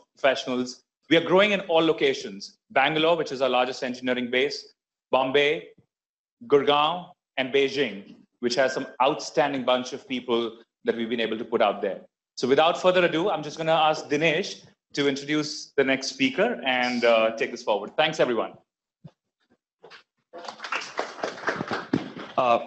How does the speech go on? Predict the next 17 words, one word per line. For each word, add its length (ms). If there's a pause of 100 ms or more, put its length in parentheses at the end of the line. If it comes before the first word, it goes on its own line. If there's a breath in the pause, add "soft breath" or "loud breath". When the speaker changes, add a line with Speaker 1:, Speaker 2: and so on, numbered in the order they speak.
(120)
Speaker 2:
hi. 420 (220)
Uh, 280
so 120
usually 480
we 100
don't 340
have 380
introductions 640
to 100
speaker, 680
and 200
Francis 640
didn't 260
even 260
need, 340
uh, 280
introduction. 560